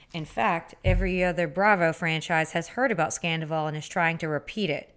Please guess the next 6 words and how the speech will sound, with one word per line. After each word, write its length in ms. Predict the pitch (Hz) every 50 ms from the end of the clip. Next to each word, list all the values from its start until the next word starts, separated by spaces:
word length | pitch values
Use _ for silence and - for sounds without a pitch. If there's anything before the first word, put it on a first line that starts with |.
| _ _ _ _ _ _ _ _ _ _ _ _ _ _ -
I'm 160 | 151 147 147
looking 200 | 147 139 151 147
at 160 | 143 139 -
you, 100 | 170 156
Kyle 220 | - - 143 139 143
Richards. 640 | 151 151 143 - - - - - - - - -